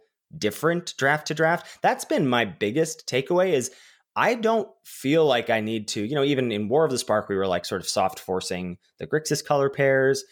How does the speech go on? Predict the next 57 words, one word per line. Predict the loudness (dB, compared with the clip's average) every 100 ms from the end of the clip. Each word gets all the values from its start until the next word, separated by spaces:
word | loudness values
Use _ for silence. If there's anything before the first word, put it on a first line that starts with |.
| -20 -14
I |
feel | -2 0
like | 0
in | -4
Throne | -2 0
of | 2
Eldraine, | 2 2 0 0
there | -2
were | -4
very | -4 -2 -2
clearly | -4 0 2 2 -2
things | -2 -4 -4
that | -6
you | -6
should | -6 -6
be |
doing | -4 -4 -2 -4
to | -4 -4
exploit | -4 0 0 0
the |
bots, | 0 2 2 0 -8 -12 -14 -4
e-, |
even | 0 2 2 2
beyond | 2 4 2
the |
Merfolk | 0 0 -2 -2
Secret | -2 -2
Keeper | -2 0
deck. | 0 0 -2
Then | -6 -6 -6
once | -6 -6
they | -8
fixed | -6 -6 0
that, | 0 0
then | -4
it | -8
was, | -6 -6
like, | -6 -10 -20 -2
drafting | -2 -2 -4
the | -2
aggro | 0 -2 -2 -2
Naya | 2 2
decks, | 2 0 0
whatever. | -2 0 0 -2 -4 -16 -16 -10
It | -10 _ -2
doesn't | -2 0 -6 -6
feel | -2 0 2
that | 0 0
way | -2
to | -4
me. | -4
Like, | -2 -2
even | -2 0 0
stuff | 0 0 0 -2
that, | 0
like, | 0 -2
gr-, | _